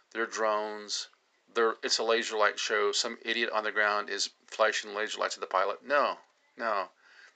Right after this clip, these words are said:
that's not good enough. The following night over northwest Ontario,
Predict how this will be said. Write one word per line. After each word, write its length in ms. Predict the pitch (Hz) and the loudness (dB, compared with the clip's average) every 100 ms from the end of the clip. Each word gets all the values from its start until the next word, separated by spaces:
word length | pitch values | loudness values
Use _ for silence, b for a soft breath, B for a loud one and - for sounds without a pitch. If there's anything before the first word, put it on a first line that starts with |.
| - | -4
that's 160 | 127 | 2
not 180 | 151 127 | 2 2
good 140 | 123 | 0
enough. 380 | 117 101 - - _ _ _ _ _ _ _ - _ | -4 -4 -6 -16 _ _ _ _ _ _ _ -20 _
The 120 | - 110 | -8 4
following 320 | 180 202 165 | 6 8 8
night 180 | 147 147 | 6 6
over 160 | 127 127 | 4 2
northwest 400 | 143 - 147 131 | 2 2 0 0
Ontario, 400 | 123 156 120 | 0 2 2